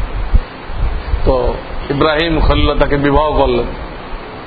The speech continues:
করে এনাদেরকে নিয়ে চলে আসলেন ফিলিস্তিন।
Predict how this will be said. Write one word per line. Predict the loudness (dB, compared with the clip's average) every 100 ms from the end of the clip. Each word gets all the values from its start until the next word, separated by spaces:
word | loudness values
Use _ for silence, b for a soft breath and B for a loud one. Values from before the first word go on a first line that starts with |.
| -12 -6 -2 -2 -4 -6 -8 -10 -10 -10 -10 0 2
করে | 2 2
এনাদেরকে | 2 2 2 2
নিয়ে | 2 2
চলে | 2 4 2
আসলেন | 0 0 0 0 -4 -6 -10 -12 -10 -10 -10 -14 -14 -14 -4
ফিলিস্তিন। | 0 0 0 0 2 2 0